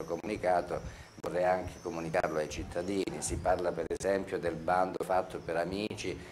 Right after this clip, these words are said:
per quanto riguarda la gestione dei lidi. Noi abbiamo fatto un bando molto trasparente,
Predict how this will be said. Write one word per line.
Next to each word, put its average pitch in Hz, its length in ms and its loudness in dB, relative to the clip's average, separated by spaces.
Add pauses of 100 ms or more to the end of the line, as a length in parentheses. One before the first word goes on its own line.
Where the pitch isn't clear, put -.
(200)
per 80 100 -4
quanto 92 280 2
riguarda 95 260 8
la 85 140 6
gestione 85 420 -2
dei 80 180 0
lidi. 85 280 0
Noi 92 100 -2
abbiamo 95 240 2
fatto 85 320 0
un 95 80 -2
bando 85 300 2
molto 98 300 0
trasparente, 87 1040 -2